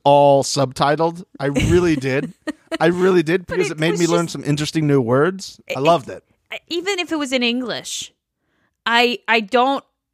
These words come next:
Speaker 2: I don't even know what, if they knew what they were arguing about. It's just the whole thing. And when he, he said something in Spanish, I believe it's Spanish that he speaks,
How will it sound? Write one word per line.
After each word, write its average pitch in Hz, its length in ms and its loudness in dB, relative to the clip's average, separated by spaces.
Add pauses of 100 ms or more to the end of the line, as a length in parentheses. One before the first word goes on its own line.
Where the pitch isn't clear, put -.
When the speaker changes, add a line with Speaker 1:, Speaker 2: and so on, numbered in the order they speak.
(100)
Speaker 2:
I 254 80 2
don't 339 120 -2
even 311 160 -6
know 277 100 0
what, 277 180 0
if - 140 -10
they 277 220 0
knew 269 160 -4
what 220 180 -2
they 220 100 -2
were 208 120 2
arguing 214 560 -2
about. 202 380 0 (260)
It's 233 180 -4
just - 400 -10
the 247 140 4
whole 262 280 0
thing. 214 460 2 (300)
And 285 240 -2 (160)
when 247 180 -2
he, 339 600 -4
he 311 320 -4
said 285 280 -2
something 262 260 -2
in 226 120 -6
Spanish, 240 680 -2
I 226 80 0
believe 214 240 -2
it's 190 100 -20
Spanish 196 340 -4
that 190 140 -6
he 190 100 -6
speaks, 185 340 -10